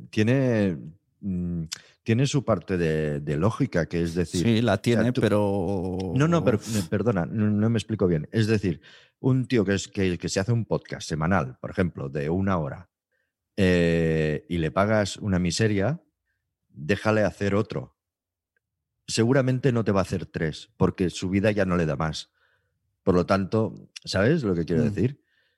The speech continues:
Speaker 1: No, no, no va a estar a-, no va a sal-, no va a hacer un podcast en iVoox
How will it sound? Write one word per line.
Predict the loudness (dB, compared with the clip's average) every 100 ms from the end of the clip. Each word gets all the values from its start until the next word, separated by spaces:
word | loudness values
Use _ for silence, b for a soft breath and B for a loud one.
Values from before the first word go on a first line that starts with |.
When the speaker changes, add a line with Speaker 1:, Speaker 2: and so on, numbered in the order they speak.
| _ _
Speaker 1:
No, | 0 2
no, | 2 0 2 2 2
no | 2 2 2
va |
a | 2
estar | 0 0 2
a-, | 2 0
no | -2 -2 2 2
va |
a | 2
sal-, | 0 -2
no | -2 -4 -2 -2 0 2
va |
a | 2
hacer | 0
un | 0 0
podcast | -2 -2 -2 0
en | 0 2
iVoox | 2 0 -4 -12